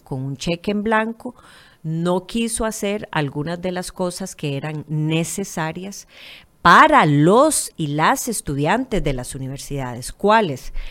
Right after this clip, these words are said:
Bueno, intentar en este momento ver cómo se negociaban esos aumentos desmedidos de pluses salariales, de una masa salarial que crece sustantivamente más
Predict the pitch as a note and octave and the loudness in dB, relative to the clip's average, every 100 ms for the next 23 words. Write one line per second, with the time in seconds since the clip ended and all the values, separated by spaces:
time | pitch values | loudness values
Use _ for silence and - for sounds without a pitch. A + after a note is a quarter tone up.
0 | - D3 E3+ C#3+ - - - - F3+ D#3 | -4 0 0 0 -6 -14 -20 -4 0 0
1 | - C#3 C3 - G3 G3 D3 C#3 - G3 | -2 -4 0 4 4 4 0 -2 -4 -4
2 | A3 A3 F3+ F3+ F#3 G#3+ F3+ E3 A3 - | -2 -2 -4 -6 -6 -4 -2 -2 -6 -14
3 | - _ - E3 D#3 F3 G3+ F#3+ F3 C3+ | -20 _ -2 -2 -2 -4 -6 -6 -6 -6
4 | - C#3+ D3 E3+ G3 G3 - - E3 D3+ | -6 -4 -4 -4 -8 -10 -18 -6 -2 0
5 | - F#3 - - D#3 C#3 C#3+ D3 - F#3 | 0 -2 -4 -2 -2 -2 -2 -4 -6 -6
6 | D#3+ E3 D3 C#3+ C3+ C#3 D3+ E3 F3+ D#3 | -2 -2 -2 -4 -2 -2 0 -2 -4 -6
7 | C#3+ - C#3+ D3 D3+ F3 - D#3 B2 B2+ | -6 -4 -2 -2 -4 -6 -6 -6 -6 -6
8 | D3 C#3+ C#3 B2+ D3+ E3 G3+ G3 F#3 F#3 | -6 -6 -6 -4 -2 0 0 0 0 -2
9 | G#3 - F3+ D3+ C3+ C#3+ E3 F3+ - G#3 | -4 -4 -4 -4 -4 -4 -4 -4 2 2
10 | G#3 G#3+ G3+ G#3+ G#3+ - B3+ B3+ - - | 4 4 6 6 4 -2 -6 -6 -18 -20
11 | - - - G#3+ G3 - E3+ D3+ G3 G#3 | -20 -10 -4 0 0 0 -2 0 0 2
12 | A3+ G#3+ G#3+ G#3+ G#3+ F#3 F#3 G#3+ | 2 2 0 0 0 2 0 -2